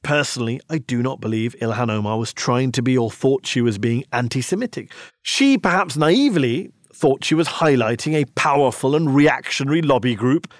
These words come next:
no different to the N R A. But the pile-on against Omar, a young black Muslim refugee immigrant woman, lest we forget, has been ludicrously disproportionate and at times, I think, hysterical. And then there's the hypocrisy of some of the folks leading the attacks on her and trying to take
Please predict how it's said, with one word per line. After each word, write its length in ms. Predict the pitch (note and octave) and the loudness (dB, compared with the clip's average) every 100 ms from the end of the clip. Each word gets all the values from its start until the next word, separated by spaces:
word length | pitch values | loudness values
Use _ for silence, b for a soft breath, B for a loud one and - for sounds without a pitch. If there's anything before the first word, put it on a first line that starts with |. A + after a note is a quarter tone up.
| b - | b -2
no 180 | C#3 | 0
different 460 | C#3 C3 - A#2+ C#3 | 2 0 -2 -6 -6
to 80 | D#3+ | -4
the 160 | F3 | -4
N 140 | A#2 A2+ | -2 0
R 200 | B2+ F#3+ | 2 2
A. 260 | A3+ C3 G2 B B B B B | 2 0 -4 B B B B B
But 100 | A3 | -4
the 80 | - | -4
pile-on 560 | - - D#4+ F#4 A3 D3 | -2 0 2 2 2 2
against 380 | B2 A#2 G#2+ - | 0 -4 -4 -4
Omar, 460 | B2 G#2+ G2+ - _ - | -2 -4 -8 -16 _ -6
a 40 | |
young 420 | C3+ C#3+ F3 E3+ | 0 2 2 0
black 420 | C3+ D3+ D3+ D#3 C#3+ | 0 2 2 0 -2
Muslim 460 | D3+ - D#3 D3 | -4 -2 -4 0
refugee 580 | C#3 D3+ D#3+ D3+ A#2+ D3+ | -2 -2 -4 -2 0 -2
immigrant 500 | D#3 D#3+ D#3 D3+ C3 | 0 0 2 0 2
woman, 300 | C3+ D#3+ D#3+ | 2 2 2
lest 280 | C3+ D#3 - | 0 -2 -2
we 120 | D#3 | -2
forget, 480 | - D#3 C3 D3 - b b b - | 0 0 2 2 -2 b b b -6
has 180 | D3+ | -4
been 420 | C#3+ D#3+ C#3+ D#3 F3+ | 0 0 2 2 2
ludicrously 640 | B3 F#3 - - - A#2+ | 2 2 0 -2 -2 -2
disproportionate 880 | G#2+ A#2 - B2 C#3 B2 - B2+ B2 | -2 -4 -4 -4 -2 -4 -2 -4 -4
and 100 | - | -4
at 140 | C3 - | -4 -2
times, 280 | D#3 D3+ A2+ | -2 0 -2
I 80 | |
think, 320 | G2+ A2+ A2+ - b b | -4 -6 -6 -10 b b
hysterical. 680 | - - - G2 G#2 - - B B B B B B B | -8 -6 -6 -8 -10 -16 -20 B B B B B B B
And 140 | - D3 | -2 2
then 80 | D#3 | 4
there's 180 | D3 | 4
the 80 | A#2+ | 4
hypocrisy 760 | C#3 - A3 - - A#2 - G#2+ | 2 2 0 0 -4 -8 -10 -14
of 100 | - | -8
some 160 | A#2+ | -6
of 40 | A#2+ | -6
the 60 | |
folks 300 | B2+ D3 C#3+ | -6 -6 -6
leading 500 | - B2 G3+ F#3 C#3+ | -6 -2 0 0 0
the 120 | G#2+ G#2 | -2 -6
attacks 420 | - G#2 - - | -8 -12 -12 -12
on 120 | A2 | -10
her 240 | G2+ G#2+ | -8 -6
and 140 | A2 A2+ | -6 -8
trying 360 | - G3 G#3 E3+ | 0 0 0 -2
to 80 | |
take 300 | C#3 C3+ B2 | -2 -2 -4